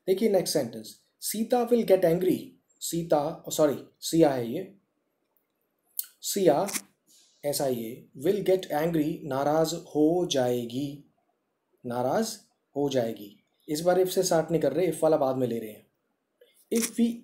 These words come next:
eat, अगर हम खा लेंगे, her lunch, उसका lunch, दोपहर का खाना। तो पहले if वाला sentence ना आकर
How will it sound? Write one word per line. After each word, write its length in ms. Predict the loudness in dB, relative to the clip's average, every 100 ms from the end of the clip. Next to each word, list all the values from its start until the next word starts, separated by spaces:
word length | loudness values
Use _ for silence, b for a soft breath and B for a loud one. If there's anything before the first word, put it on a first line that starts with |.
| -4
eat, 540 | 0 0 0 -6 _ -10 -10 -16 _ _ -4
अगर 220 | 2 2
हम 120 | 0
खा 260 | -4 -4 0
लेंगे, 760 | 2 0 2 2 2 -2 -12 _ _ _ _ -10
her 160 | -8
lunch, 520 | -8 -8 -8 -6 -6 -8 _ _ _ _ _ _ -20
उसका 220 | -8 -4
lunch, 300 | -4 -4 -6
दोपहर 340 | -8 -6 -6
का 140 | -8 -6
खाना। 420 | -4 -6 -12 _ _ _ _ _ _ b b b _
तो 120 | 2
पहले 560 | 2 2 2 4 4 2
if 120 | 4
वाला 200 | 4 4
sentence 380 | 2 2 2 2
ना 120 | 2
आकर 360 | 2 4 4